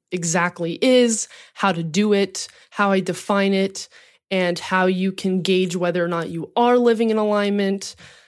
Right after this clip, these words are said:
Living in alignment is one of my main life philosophies and a question I ask myself multiple times a day in every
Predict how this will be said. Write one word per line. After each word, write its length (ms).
Living 360
in 80
alignment 580
is 160
one 140
of 60
my 180
main 560
life 340
philosophies 1000
and 240
a 40
question 480
I 140
ask 300
myself 640
multiple 540
times 380
a 60
day 380
in 100
every 580